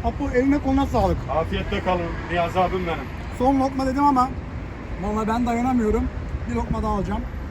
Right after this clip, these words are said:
Speaker 2: Gelin görün, söğüşün farkına varın.
Speaker 1: Ben söğüşü seviyorum ve daha önce denemeyenleri bile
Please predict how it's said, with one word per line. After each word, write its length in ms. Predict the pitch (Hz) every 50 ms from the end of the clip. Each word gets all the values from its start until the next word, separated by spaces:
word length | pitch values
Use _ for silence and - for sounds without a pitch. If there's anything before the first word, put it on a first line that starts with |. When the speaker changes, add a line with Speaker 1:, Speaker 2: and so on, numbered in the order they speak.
| - -
Speaker 2:
Gelin 320 | 185 202 202 202 190 175 190
görün, 280 | 202 208 220 233 240 233 - - - - - - -
söğüşün 320 | - 190 196 185 - - 190
farkına 520 | - - 196 196 190 - 196 190 196 202
varın. 240 | 190 185 175 156 - - - - - - - - - - - - - - - - - - - - - - - - - - - - - - - - - - - - - - - - - - - - - - - - - - - - - - - - - - - - - - - - - - - - - - - - - - - - - - - - - - - - - - - - - - - - - - 190
Speaker 1:
Ben 200 | 220 226 220 220 - - - - - - - - - - - -
söğüşü 400 | - 233 233 240 226 - 220 196 175 -
seviyorum 400 | - 226 240 247 233 208 - - - - - - - - - - - - - - -
ve 180 | 208 214 226 214 - - - - - - - -
daha 180 | 208 226 262 262
önce 180 | 254 247 226 208
denemeyenleri 560 | 226 233 254 262 254 240 233 226 220 214 208
bile 160 | 220 226 247